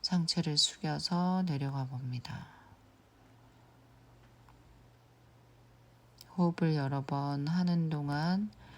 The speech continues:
척추를 계속 앞으로 길게 뻗고, 뒤꿈치를 조금씩 뒤-, 앞을 향해서 밀어봅니다.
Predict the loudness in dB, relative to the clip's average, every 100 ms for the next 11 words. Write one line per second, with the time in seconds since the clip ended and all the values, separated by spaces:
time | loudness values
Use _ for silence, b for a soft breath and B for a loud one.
0 | B B B -14 -4 -2 -2 -4 -2 0
1 | 0 -2 -2 -2 -2 0 0 0 -4 -4
2 | -4 -4 -4 -4 -4 0 -2 -2 -2 0
3 | 0 -4 -10 B B B B -10 -4 -2
4 | 4 4 4 2 0 0 0 0 0 0
5 | -4 -4 -4 -6 -6 -20 -10 -4 -2 0
6 | 0 2 2 0 0 0 2 4 2 2
7 | 0 0 0 0 -2 -2 -6 -12